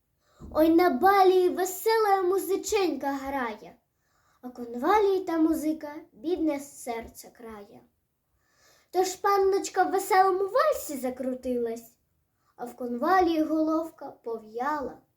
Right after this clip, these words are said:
схилилась. Та й промовила конвалія: "Прощай, гаю милий, і ти, дубе мій високий,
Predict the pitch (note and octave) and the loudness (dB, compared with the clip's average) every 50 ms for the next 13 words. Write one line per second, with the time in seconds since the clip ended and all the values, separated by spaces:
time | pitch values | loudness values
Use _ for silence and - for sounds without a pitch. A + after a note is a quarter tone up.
0 | _ _ _ _ _ _ - - - - - C4 B3+ B3 A#3 A#3 A#3+ A#3+ A#3 G3 | _ _ _ _ _ _ -20 -20 -20 -14 -6 -4 -2 -2 -2 -2 -4 -6 -10 -12
1 | - - _ _ _ _ _ - _ _ _ _ _ _ _ _ _ _ _ _ | -14 -18 _ _ _ _ _ -20 _ _ _ _ _ _ _ _ _ _ _ _
2 | _ _ _ _ _ _ _ _ _ _ _ _ _ _ _ _ _ _ _ _ | _ _ _ _ _ _ _ _ _ _ _ _ _ _ _ _ _ _ _ _
3 | - F#4+ A4 - - - F#4 G4 F#4 G4 G4+ F4+ C#4 A#3+ A#3+ A#3 G#3+ A3 A3 - | 0 2 2 2 2 2 2 4 4 4 2 2 0 0 0 -2 -4 -6 -8 -8
4 | B3 B3 B3+ A#3 A3+ G#3+ G3+ G3 G3+ G3+ - _ _ _ _ _ _ _ _ _ | -6 -6 -6 -6 -8 -12 -14 -18 -20 -20 -20 _ _ _ _ _ _ _ _ _
5 | _ _ _ _ _ _ _ - D4 D4 C#4 - - - F#4 F#4 F4+ F4 D#4+ C#4 | _ _ _ _ _ _ _ -10 -8 -6 -4 -4 -2 0 2 2 2 2 2 0
6 | B3+ - D4 D#4+ E4 D#4 C4+ B3 C4 C4 C4 C#4+ D#4 D#4+ D#4+ D4+ C4 G3+ - - | -2 -2 -2 -2 0 0 0 0 -2 -2 0 0 0 0 0 -2 -2 -4 -8 -12
7 | _ _ _ _ _ _ _ _ _ _ _ _ _ - D#4 D#4 D#4+ - - F4+ | _ _ _ _ _ _ _ _ _ _ _ _ _ 0 0 0 0 2 4 6
8 | F4+ G#4+ B3+ G#3+ D4+ E4+ F4 C4+ B3+ C#4 C4+ C4 C4 C4 C4+ B3+ C4+ C#4 - - | 6 6 4 2 0 0 0 2 0 -2 -4 -4 -4 -6 -6 -6 -6 -8 -8 -10
9 | - - F4 E4 D#4 - - - - | -10 -6 -4 -4 -4 -4 -8 -12 -14